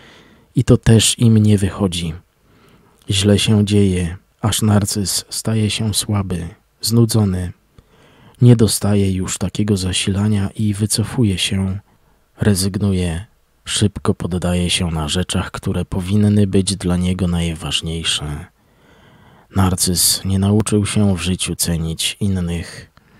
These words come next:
Wszystko wydaje się prędzej czy później rozpadać. Wszystko, co zacznie, kończy tak samo. Narcyz kończy, wyniszczając samego siebie. Jeśli nadal jesteś w jego otoczeniu,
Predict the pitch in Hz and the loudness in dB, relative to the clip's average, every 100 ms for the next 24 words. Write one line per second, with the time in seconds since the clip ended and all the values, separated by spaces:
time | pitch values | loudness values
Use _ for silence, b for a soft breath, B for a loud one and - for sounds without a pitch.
0 | b b b b b - - 120 - 104 | b b b b b 0 2 2 2 0
1 | 101 95 98 92 - 92 87 - 95 98 | 2 2 2 0 0 -2 -2 -4 -2 0
2 | 101 104 104 - 101 95 85 85 85 82 | 2 2 2 0 -2 -4 -4 -4 -4 -6
3 | 80 - - 85 80 80 - - - b | -4 -6 -4 -6 -4 -6 -6 -8 -8 b
4 | b b b b b - 104 - - 92 | b b b b b -2 0 0 -2 -4
5 | 98 82 90 87 - 90 80 80 _ - | -2 -2 -2 -2 -2 -2 -4 -6 _ -4
6 | 113 107 98 98 82 - - 85 85 80 | 0 0 0 -4 -4 -4 -4 -4 -2 -4
7 | 90 _ b b b b b b - 113 | -8 _ b b b b b b 4 6
8 | 110 - 101 - - 104 98 98 85 95 | 6 4 0 0 0 0 2 -2 -2 -2
9 | 92 - - 95 92 87 82 - _ - | -2 -2 0 0 0 -2 -4 -6 _ -6
10 | 82 78 82 82 - 85 80 80 80 87 | -4 -6 -6 -4 -4 -4 -4 -4 -6 -8
11 | _ b b b b b b b 117 101 | _ b b b b b b b 4 4
12 | 95 107 107 113 107 101 101 - 90 85 | 4 6 6 8 6 6 4 2 -2 -2
13 | 92 95 101 98 - 92 - 98 95 90 | -2 0 0 0 -6 -2 0 2 2 0